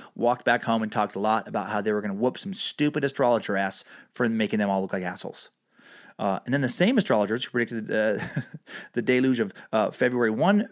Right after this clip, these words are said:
fifteen twenty-four, recalculated the date to February one, sixteen twenty-four, when their first prophecy failed. Smart call, guys.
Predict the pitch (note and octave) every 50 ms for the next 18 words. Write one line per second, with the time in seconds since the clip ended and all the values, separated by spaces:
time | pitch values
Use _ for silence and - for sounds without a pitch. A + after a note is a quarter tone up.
0 | - - A2+ A2 - - A2 G#2 F#2+ - A#2 A2 F#2+ - A#2+ A2+ - - G#2+ A#2+
1 | F#3+ - - - G3+ D#3+ D#3+ D#3 - D3+ D3 D3 D3 D3 D#3 C3 A#2+ G#2+ A#2 A#2
2 | - - - A#2+ - B2+ A#2 A2+ A#2+ A#2+ A2+ A2+ A#2+ B2 B2 - _ _ - -
3 | - - - C4+ - - - C#3+ A#2 - - A#2+ A#2 A2+ - - A#2 A2+ G#2+ A2+
4 | A2+ G#2+ G2+ - A#2+ A2+ - - A#2+ G#2+ F#2 - - G2 - - A2 F#2+ E2 -
5 | - _ _ _ - - - D3+ D#3+ E3 D#3+ - D3+ C3 A2+ G#2+ G#2+ G2 - -